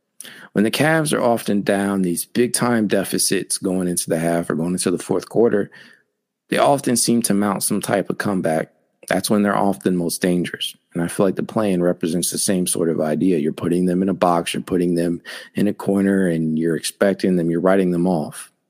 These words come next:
Not you necessarily, <laughs> but, you know, you're, you're writing them off as the opponent. And that's a dangerous thing when you think the, when you think a team is done, 'cause they're not. And not to factor in,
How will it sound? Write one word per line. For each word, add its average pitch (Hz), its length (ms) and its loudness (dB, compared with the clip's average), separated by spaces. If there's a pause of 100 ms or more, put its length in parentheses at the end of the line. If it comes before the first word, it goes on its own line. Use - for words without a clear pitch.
(140)
Not 123 240 2
you 113 180 6
necessarily, 82 920 -2 (440)
<laughs> - 440 -8
but, 104 340 2
you 98 160 2
know, 90 280 2
you're, 92 180 2
you're 98 300 2
writing 98 420 2
them 85 180 -4
off 90 520 -4 (440)
as 90 300 -2
the 92 140 -2
opponent. 101 500 -4 (500)
And 78 560 -4
that's 87 220 -2
a 87 80 -2
dangerous 90 500 0
thing 107 380 -2 (320)
when 78 140 -6
you 78 80 -4
think 85 300 -4
the, 78 360 0
when 78 140 -2
you 85 80 -2
think 85 180 -2
a - 20 -2
team 98 280 -2
is 78 60 -2
done, 113 360 0 (160)
'cause 78 180 -4
they're 85 80 -2
not. 110 360 -2 (100)
And 85 180 0
not 101 200 0
to 82 80 -8
factor 98 360 0
in, 110 300 2